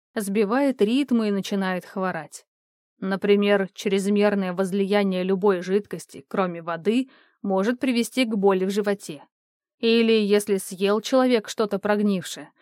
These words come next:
то уж и не встанет с отхожего места многие дни. Необходимо, чтобы всё существовало в равновесии,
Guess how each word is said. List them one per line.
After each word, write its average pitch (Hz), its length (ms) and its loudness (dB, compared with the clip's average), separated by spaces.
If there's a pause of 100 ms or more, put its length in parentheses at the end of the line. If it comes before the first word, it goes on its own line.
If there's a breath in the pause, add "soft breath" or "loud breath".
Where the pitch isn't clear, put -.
(200 soft breath)
то 262 140 -2
уж 311 180 -2
и 277 80 4
не 254 100 6
встанет 240 520 0
с - 60 -2
отхожего 202 500 0
места 196 380 -2
многие 185 500 0
дни. 165 360 -12 (760)
Необходимо, 214 840 2
чтобы 226 320 -2
всё 226 440 2
существовало 220 760 0
в 202 60 -2
равновесии, 190 840 -2